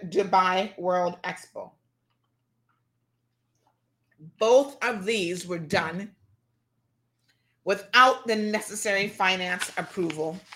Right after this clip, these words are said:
for the expenditure. Now, in Cayman, we have a saying about putting the, the cart before the horse. And man, oh man, oh man. Have we done that?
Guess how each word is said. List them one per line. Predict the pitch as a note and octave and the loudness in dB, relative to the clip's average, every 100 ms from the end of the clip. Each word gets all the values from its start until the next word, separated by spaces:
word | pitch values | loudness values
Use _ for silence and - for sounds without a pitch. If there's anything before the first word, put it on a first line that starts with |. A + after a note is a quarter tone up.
| - - _ | -20 -20 _
for | G3 | -2
the | F3+ - | 0 0
expenditure. | E3+ - F3+ E3 D#3 D3+ | -4 -4 -4 -4 -8 -6
Now, | E3+ G#3 G3 G3+ - _ _ _ _ _ _ _ _ _ - | 2 4 4 0 -10 _ _ _ _ _ _ _ _ _ 4
in | D#4+ F#4 | 4 4
Cayman, | F4+ D#4+ B3 G#3 G#3 G#3 | 2 2 6 6 4 2
we | A#3 | 2
have | B3+ G#3+ | 2 2
a | |
saying | G3+ G#3+ G3+ G3 | 0 0 0 2
about | F#3 - | -2 -2
putting | A#3+ - G3 | -6 -4 -2
the, | F3+ E3+ - | -4 -4 -8
the | E3+ | -10
cart | - G#3 G3 | 0 2 2
before | F#3 - F#3 | -2 -2 -2
the | F#3 | -2
horse. | F#3 E3 C#3+ - - - | -6 -8 -10 -12 -14 -14
And | E3 E3 D#3+ | -12 -10 -8
man, | E3+ F#3 G3 G3 | -6 -4 -4 -4
oh | F#3 F#3 | -6 -6
man, | F3+ E3 E3+ F3 | -6 -6 -8 -8
oh | E3+ | -10
man. | D#3+ C#3+ B2+ - - _ _ _ _ _ _ _ _ _ _ _ - - _ _ _ - | -10 -12 -12 -16 -18 _ _ _ _ _ _ _ _ _ _ _ -20 -20 _ _ _ -4
Have | A#3 A#3 G3+ | 2 2 2
we | A#3 C#4 B3+ | 0 2 2
done | A#3+ A#3+ A3+ | 0 2 4
that? | G3+ G3 - | 6 6 2